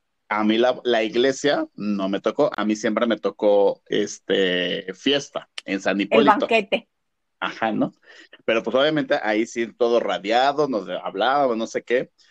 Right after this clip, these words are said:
Speaker 1: Entonces cuando empiezan a llegar todos los famosos, porque esa boda sí fue todo mundo, hasta mi difunto Diego Verdaguer ahí estaba zapateándole sabroso.
Speaker 2: Ok.
Speaker 1: Es, nos dicen,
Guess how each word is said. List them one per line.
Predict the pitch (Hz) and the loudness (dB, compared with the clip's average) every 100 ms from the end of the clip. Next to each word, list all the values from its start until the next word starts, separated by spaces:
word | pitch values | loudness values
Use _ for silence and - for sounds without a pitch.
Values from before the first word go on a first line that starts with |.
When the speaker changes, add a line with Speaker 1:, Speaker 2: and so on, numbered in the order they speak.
| _ | _
Speaker 1:
Entonces | - 120 | -10 -2
cuando | 135 107 | 0 0
empiezan | 107 123 131 | -2 0 2
a | |
llegar | 127 123 117 | 2 0 0
todos | - 127 170 220 | 0 2 2 0
los | 180 | -2
famosos, | 117 113 135 | -4 -10 -10
porque | 110 98 117 | -10 -8 -2
esa | 131 196 | -2 0
boda | 175 135 135 | 2 2 2
sí | 131 120 | 0 -4
fue | - 104 - | -2 -4 -4
todo | - 117 131 147 185 208 240 240 | 0 4 4 4 4 4 2 0
mundo, | 151 117 98 147 269 _ _ _ _ | 0 -4 -2 -4 -6 _ _ _ _
hasta | - 104 - 104 | -6 -6 -2 -4
mi | 104 104 | -2 -6
difunto | 101 92 - 139 160 175 | -6 -8 -4 0 0 2
Diego | 147 147 | 2 2
Verdaguer | 143 110 110 | 2 0 0
ahí | 131 | 0
estaba | 135 131 135 | 0 0 0
zapateándole | 123 110 107 143 165 151 | 0 -2 0 0 2 -2
sabroso. | - 113 117 - 101 _ _ _ _ _ _ _ _ _ _ _ _ _ | 0 0 2 0 -6 _ _ _ _ _ _ _ _ _ _ _ _ _
Speaker 2:
Ok. | - 175 226 - 165 226 - | -18 -8 -8 -6 -4 -4 0
Speaker 1:
Es, | 226 220 - - _ - | -2 -2 -10 -18 _ -4
nos | 117 123 120 | 2 4 2
dicen, | 113 135 - 123 107 | 2 -2 0 -2 -2